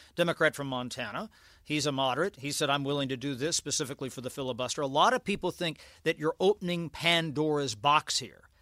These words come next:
And so what, what, what Chuck Schumer wants to do is get these guys on the vote, even if that vote, the nuclear option vote, fails. I, and so the progressive, uh, activists and, and, and left-wing lobbyists and others can really turn up the heat on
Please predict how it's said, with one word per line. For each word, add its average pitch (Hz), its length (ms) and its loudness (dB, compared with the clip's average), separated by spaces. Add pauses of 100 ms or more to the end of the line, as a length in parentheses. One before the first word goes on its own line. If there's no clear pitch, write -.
(380)
And 156 200 2
so 156 320 4
what, 156 560 0
what, 156 280 -2
what 147 260 -6
Chuck 170 220 2
Schumer 233 320 2
wants 165 200 0
to 147 60 -8
do 160 160 -2
is 143 120 -6
get 208 200 0
these 202 220 -6
guys 165 240 2
on 151 100 -2
the 139 80 -4
vote, 156 240 0
even 233 300 -2
if 202 100 -2
that 170 260 4
vote, 165 360 2 (420)
the 139 80 -2
nuclear 175 360 4
option 160 280 4
vote, 143 220 0
fails. 143 600 2 (280)
I, 160 200 -2
and 151 160 -6
so 156 440 2
the 143 280 -4
progressive, 156 840 2
uh, 143 340 0
activists 160 600 4
and, 139 180 -6
and, 143 160 -6
and 143 200 -8
left-wing 151 440 0
lobbyists 143 480 2
and 139 80 -2
others 156 220 0
can 135 320 -4
really 226 320 4
turn 175 240 2
up 160 140 2
the 143 80 -2
heat 196 260 0
on 151 380 2